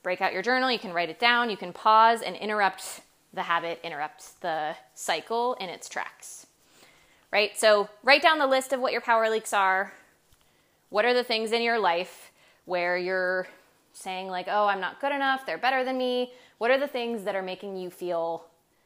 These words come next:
contracted, worse, drained after you engage in these patterns, behaviors,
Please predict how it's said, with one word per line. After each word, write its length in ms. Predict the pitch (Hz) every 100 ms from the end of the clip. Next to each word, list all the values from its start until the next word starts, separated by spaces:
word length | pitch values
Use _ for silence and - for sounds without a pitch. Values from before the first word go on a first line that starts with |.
| _
contracted, 640 | - 196 196 180 - 185 160
worse, 420 | 175 165 - - 170
drained 540 | 175 185 160 165 165
after 320 | 180 165 - 156
you 320 | 160 160 151
engage 640 | 170 160 156 151 165 - -
in 340 | 151 160 165 - _ _ _ _ _ _ _ - _ _ _ _ _ _
these 240 | 170 160 156
patterns, 400 | - 165 156 156
behaviors, 760 | 160 139 104 - - - -